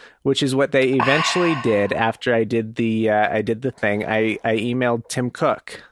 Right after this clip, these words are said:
Speaker 1: at Apple. And I'm sure, I'm sure he's got a team of secretaries, and one of the secretaries picked up my email and forwarded me to, like, triple secret black, uh,
Speaker 2: Did you really do that?
Speaker 1: I did do that.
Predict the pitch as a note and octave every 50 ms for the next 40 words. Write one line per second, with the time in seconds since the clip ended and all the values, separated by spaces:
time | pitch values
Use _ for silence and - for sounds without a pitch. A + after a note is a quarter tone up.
0 | _ _ _ - A2 A2 A#2 A#2+ A#2+ - - G#2+ A2 A2 A#2+ - _ _ _ -
1 | - - - - - - - - _ _ _ _ _ - - A2 A2 A2+ A2+ A2
2 | A2+ A2 - - B2+ B2+ B2+ B2 - A#2+ A#2 A2+ - - C3 B2+ B2 A#2+ A#2+ B2
3 | A#2+ A2+ - B2 A#2 A2+ G#2+ - - C3+ B2+ B2+ B2+ B2 A2 - - B2+ A#2 A2
4 | - A#2 A2 - A2 G#2+ G2+ G2+ G#2 A#2 B2+ C3 - - - - - - - _
5 | _ _ B2 A#2 A#2 A2+ A2 G#2+ G#2+ G#2+ G2+ - - - B2 A#2+ A#2+ B2+ B2 A#2
6 | A#2 - C3 B2 A#2 - B2 - - B2 A#2+ A#2+ A#2+ - - B2+ - - A#2+ -
7 | A#2+ A2+ A#2 A#2 B2 C#3 C#3+ D3 D3 D3 C#3+ B2 A2+ - - B2+ B2 B2 B2 A#2+
8 | A2+ A#2 A2+ A2+ A#2 A#2 A2 - - A#2+ A2+ G#2+ G#2 G#2 - - - G#2+ G#2 G2
9 | - - - C#3+ C3 - C3 B2 A#2 - - - A#2+ - G2+ - - - G#2+ G#2+
10 | A2 A2+ - - _ _ _ _ _ _ - - C3 A#2 A#2 A#2 A2+ A2 A2 -
11 | - - _ _ _ _ _ - A3 A#3 G3 C#4 D#4+ D#4 B3 G3+ F3 E3 E3+ F3
12 | F3 E3 F3 D#3 C#3+ C#3 D3+ D#3+ F3+ G#3 A#3 - C#3+ D3 C#3+ C3+ B2 G#2 F#2+ F2+
13 | F2+ F2+ - -